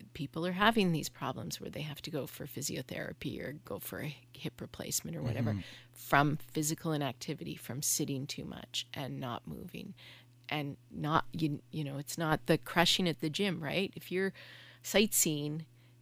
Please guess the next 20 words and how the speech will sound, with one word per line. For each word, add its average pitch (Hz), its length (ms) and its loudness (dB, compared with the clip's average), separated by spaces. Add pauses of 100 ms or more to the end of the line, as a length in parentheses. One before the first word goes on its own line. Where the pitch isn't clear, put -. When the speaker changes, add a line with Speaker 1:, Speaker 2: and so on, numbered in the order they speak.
(120)
Speaker 1:
it 165 140 2
is 151 120 0
not 160 220 6
power 147 340 8
walking. - 720 -6
You're 156 300 -2
standing, 185 720 6
you're 151 140 -2
walking 160 420 -6
around, 185 520 4
you're - 100 -2
waiting 165 360 -4
in - 180 -4
line, 185 460 4
you're 156 120 -2
listening - 320 -6
to - 100 -10
the - 120 -12
tour 180 340 -6
guide. 170 640 -4